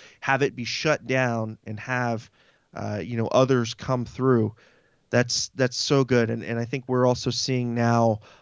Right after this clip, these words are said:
uh, the reemergence of the chemistry between Cooch and,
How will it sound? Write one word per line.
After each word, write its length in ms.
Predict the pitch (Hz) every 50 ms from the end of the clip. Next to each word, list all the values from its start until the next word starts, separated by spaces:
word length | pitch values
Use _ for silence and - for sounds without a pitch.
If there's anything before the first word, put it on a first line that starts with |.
| _ _ -
uh, 180 | - 110 110
the 140 | 104 117 120
reemergence 840 | 110 113 123 139 139 131 127 117 113 117 120 123 127 123 131 120 -
of 60 | 123 107
the 60 | 107
chemistry 540 | - - 120 113 120 113 - - - 123 120
between 360 | 113 110 - - 120 113 110
Cooch 400 | - - - 120 120 117 - -
and, 260 | 117 110 107 107 -